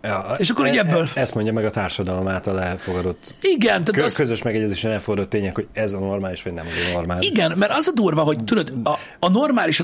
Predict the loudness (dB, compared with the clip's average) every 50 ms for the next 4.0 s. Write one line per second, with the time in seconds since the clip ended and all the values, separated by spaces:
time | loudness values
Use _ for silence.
0 | -2 0 2 4 4 4 4 4 4 4 4 4 4 4 2 2 0 0 0 -2
1 | -2 -2 -2 0 0 2 2 0 0 0 0 0 0 -2 -2 -2 -2 -2 -2 0
2 | 0 0 0 2 0 2 0 2 2 2 2 2 2 2 0 0 0 0 0 2
3 | 2 2 2 2 2 2 2 0 2 0 0 2 0 0 2 2 0 0 0 -4